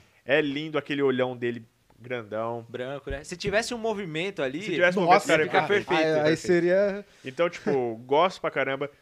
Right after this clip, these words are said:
Speaker 1: Os vilões, eu gosto do Electro, gosto como ele foi construído, de, tipo, ser um cara, a hora que ele vê, de que ele se olha no, na Times Square e vê o que, que ele se transformou, tá ligado? Acho muito legal.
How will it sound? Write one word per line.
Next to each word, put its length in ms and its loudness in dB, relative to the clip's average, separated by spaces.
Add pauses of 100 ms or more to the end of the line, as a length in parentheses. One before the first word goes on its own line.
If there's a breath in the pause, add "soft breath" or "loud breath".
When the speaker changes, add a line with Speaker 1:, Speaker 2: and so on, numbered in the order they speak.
(100)
Speaker 1:
Os 180 2
vilões, 320 4
eu 100 4
gosto 240 0
do 80 0
Electro, 440 0
gosto 280 0
como 120 -14
ele 60 -14
foi 100 -10
construído, 460 -8
de, 100 -16
tipo, 180 -20
ser 140 -10
um 60 -8
cara, 300 -2 (260 soft breath)
a 60 2
hora 140 6
que 100 -4
ele 140 2
vê, 480 -2 (140)
de 120 -20
que 120 -4
ele 100 -2
se 220 -4
olha 260 4
no, 600 -4
na 100 -14
Times 320 -6
Square 300 -4
e 40 -4
vê 200 -6
o 60 -4
que, 120 -18
que 80 -8
ele 80 -8
se 60 -20
transformou, 420 -10
tá 100 -14
ligado? 360 -2 (280 soft breath)
Acho 220 -6
muito 240 -10
legal. 500 0